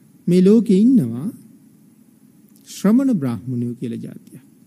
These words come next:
කාටද ශ්‍රමණ කියලා කියන්නේ? දැන් බ්‍රාහ්මණ කියලා කියන්නේ පව් බැහැර කළ. පව් දුරස් කළ. බාහිත පාපී, සමිත පාපී.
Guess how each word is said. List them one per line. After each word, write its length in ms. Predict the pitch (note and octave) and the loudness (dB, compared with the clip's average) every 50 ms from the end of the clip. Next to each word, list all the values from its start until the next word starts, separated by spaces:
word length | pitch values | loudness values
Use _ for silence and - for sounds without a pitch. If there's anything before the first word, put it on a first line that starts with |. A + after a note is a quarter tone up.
| _ _ _ _ _ _ _ _ _ _ _ _ _ _ _ _ _ _ _ _ _ _ _ _ _ _ _ _ _ _ _ _ _ _ _ _ _ | _ _ _ _ _ _ _ _ _ _ _ _ _ _ _ _ _ _ _ _ _ _ _ _ _ _ _ _ _ _ _ _ _ _ _ _ _
කාටද 300 | - - B2+ B2+ B2+ B2+ B2 | -10 -8 -6 -6 -6 -8 -8
ශ්‍රමණ 420 | A#2+ - - C3 A#2+ B2 C3 C#3+ C3+ | -10 -8 -6 -4 -4 -4 -4 -4 -6
කියලා 280 | C3 D3 D3 C#3+ D3 | -6 -6 -6 -6 -8
කියන්නේ? 420 | C#3 - D3 D3+ F#3+ G#3 B3 C#4+ - - - - - _ _ _ _ _ _ _ _ _ _ _ _ _ _ _ _ - | -8 -10 -8 -6 -6 -6 -6 -8 -12 -18 -20 -20 -20 _ _ _ _ _ _ _ _ _ _ _ _ _ _ _ _ -8
දැන් 180 | C#3 A#2 A2+ B2+ - _ _ _ _ _ _ _ _ _ _ | -8 -8 -8 -10 -14 _ _ _ _ _ _ _ _ _ _
බ්‍රාහ්මණ 520 | C3 C3+ C#3+ D3+ E3 E3 E3+ F#3 F#3+ F#3 F#3 | -2 0 0 2 2 2 2 2 2 2 0
කියලා 220 | F3 F#3 F#3+ F#3+ G3 | 0 -2 -2 -2 0
කියන්නේ 260 | G#3 G3+ F#3+ - - | 0 0 -2 -2 -2
පව් 140 | D3+ D#3+ E3+ D#3+ | -2 0 0 0
බැහැර 320 | C#3 C3 A#2+ A2+ C3+ D3 D3 C3+ | 0 -2 -4 -4 -4 -6 -8 -8
කළ. 240 | - C3+ B2+ A2+ - - - - _ _ _ _ _ _ _ _ _ _ _ _ _ _ _ _ _ _ _ _ _ _ _ _ _ _ _ - _ _ _ _ _ _ _ _ _ _ _ - | -10 -12 -14 -14 -14 -18 -20 -20 _ _ _ _ _ _ _ _ _ _ _ _ _ _ _ _ _ _ _ _ _ _ _ _ _ _ _ -20 _ _ _ _ _ _ _ _ _ _ _ -2
පව් 140 | E3+ F3 E3+ D#3 | 0 2 2 2
දුරස් 360 | C3+ B2+ D3 E3 F#3+ F#3 F3+ - | 2 0 0 0 0 0 -2 -6
කළ. 240 | - - C3 A2+ A2+ A2+ - - _ _ _ _ | -10 -10 -8 -8 -10 -12 -16 -20 _ _ _ _
බාහිත 520 | C#3+ C3 C3 C3+ C#3+ D3+ C#3 D#3 D#3+ D3+ F3 D3+ | -6 -4 -2 -2 0 0 0 0 -2 -2 -6 -6
පාපී, 500 | - E3 E3 E3+ E3 E3 G#3 A3 C4 D4 D4 - - - - - - - _ _ | -4 -4 -4 -4 -2 0 2 2 2 2 -2 -4 -12 -20 -20 -20 -20 -20 _ _
සමිත 400 | _ - - D#3+ E3 F#3 G3 - G3+ - | _ -8 -4 0 0 0 0 0 -4 -4
පාපී. 440 | - C3+ A#2 A#2 A2+ - - C3+ | -4 -8 -10 -10 -10 -10 -10 -12